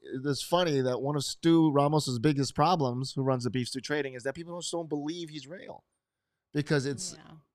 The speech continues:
Speaker 1: it's, it's such a rare, uh, act-, thing to do, to actually do it, to get up that ladder, to get the money,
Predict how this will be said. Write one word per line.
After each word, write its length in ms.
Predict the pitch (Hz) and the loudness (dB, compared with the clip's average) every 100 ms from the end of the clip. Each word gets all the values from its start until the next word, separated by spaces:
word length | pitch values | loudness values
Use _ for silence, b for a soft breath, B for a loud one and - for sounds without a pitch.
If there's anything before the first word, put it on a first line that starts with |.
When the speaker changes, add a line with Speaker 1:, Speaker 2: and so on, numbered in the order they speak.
| - 143 | -6 -4
Speaker 1:
it's, 280 | - - - _ _ _ _ - | -4 -12 -14 _ _ _ _ -10
it's 160 | 123 - | -6 0
such 300 | 175 165 151 | 4 4 4
a 60 | |
rare, 640 | 127 131 131 127 123 113 - _ _ _ _ _ | 4 4 4 4 0 -2 -10 _ _ _ _ _
uh, 300 | - 104 101 - | -4 -2 -2 -4
act-, 300 | 98 101 _ _ _ 92 - | -8 -10 _ _ _ -20 -14
thing 320 | - 143 147 | -2 0 0
to 100 | 101 | -4
do, 400 | 95 123 135 - - | -2 2 2 0 -8
to 100 | - - | -8 2
actually 460 | 147 151 - 147 | 2 2 0 -2
do 260 | 120 123 113 | 0 0 0
it, 160 | - - | -2 -8
to 100 | 107 | -8
get 340 | 101 135 151 | 0 4 6
up 140 | 160 | 4
that 180 | 156 143 | 2 2
ladder, 460 | 131 117 113 110 107 b b b b _ | 0 -2 -4 -6 -8 b b b b _
to 80 | 120 | -6
get 400 | 104 147 170 170 | 2 4 4 4
the 80 | 147 | 0
money, 560 | 135 117 104 101 101 | 0 -4 -6 -8 -10